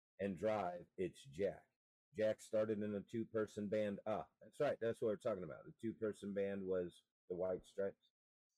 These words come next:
That quickly made rock history. He's often seen in three, four,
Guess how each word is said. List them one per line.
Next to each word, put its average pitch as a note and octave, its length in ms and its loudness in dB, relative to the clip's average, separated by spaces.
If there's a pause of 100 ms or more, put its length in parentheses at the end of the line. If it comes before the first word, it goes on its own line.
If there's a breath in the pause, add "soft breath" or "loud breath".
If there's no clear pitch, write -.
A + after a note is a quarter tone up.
(200)
That C3+ 180 2
quickly D#3+ 400 2
made C3+ 240 4
rock A#2 260 2
history. - 460 -2 (440)
He's G2+ 180 -2
often A#2 340 2
seen A#2 320 0
in G2+ 240 0
three, A2+ 300 2 (100)
four, G#2 380 4